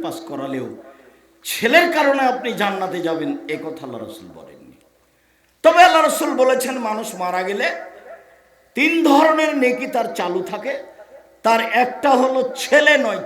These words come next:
ছেলে মেয়ে। তখন তিনি ছেলে বলেননি, বলেছেন ওয়ালাদুন, ওয়ালাদুন সলে, ভালো ছেলে, ভালো মেয়ে, যে বাপ মায়ের জন্য দোয়া করে। ওখানে ছেলে খাস নেই,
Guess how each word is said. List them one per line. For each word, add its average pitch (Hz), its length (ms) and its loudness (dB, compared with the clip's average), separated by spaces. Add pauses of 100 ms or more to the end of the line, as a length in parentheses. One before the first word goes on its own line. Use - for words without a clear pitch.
ছেলে 302 380 6
মেয়ে। 170 320 -2 (420)
তখন 277 380 2
তিনি 294 260 -4 (100)
ছেলে 311 320 4
বলেননি, 220 420 0
বলেছেন 220 400 -4
ওয়ালাদুন, 190 400 -4
ওয়ালাদুন 185 400 -6
সলে, 165 480 -8 (500)
ভালো 339 460 4
ছেলে, 285 260 0
ভালো 214 340 -2
মেয়ে, 165 260 -4
যে 208 380 -6
বাপ 170 240 -8
মায়ের 160 200 -10
জন্য 156 180 -10
দোয়া 151 220 -10
করে। - 220 -16 (2750)
ওখানে 311 460 0
ছেলে 311 300 2
খাস 233 380 -2
নেই, 123 220 -12